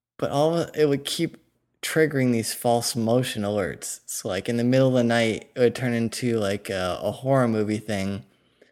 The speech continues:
when I looked at the footage in the morning, and it would glitch out in the middle of the night for no reason. Like, it would do, like,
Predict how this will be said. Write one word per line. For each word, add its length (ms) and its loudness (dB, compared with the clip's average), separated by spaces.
when 120 -2
I 80 2
looked 240 2
at 80 -4
the 100 -8
footage 360 -2
in 100 0
the 80 0
morning, 440 0
and 100 -2
it 60 2
would 280 -4
glitch 360 4
out 440 2
in 120 0
the 80 4
middle 240 6
of 80 4
the 60 4
night 120 0
for 140 -2
no 180 4
reason. 340 2
Like, 200 0
it 20 0
would 80 2
do, 80 4
like, 340 0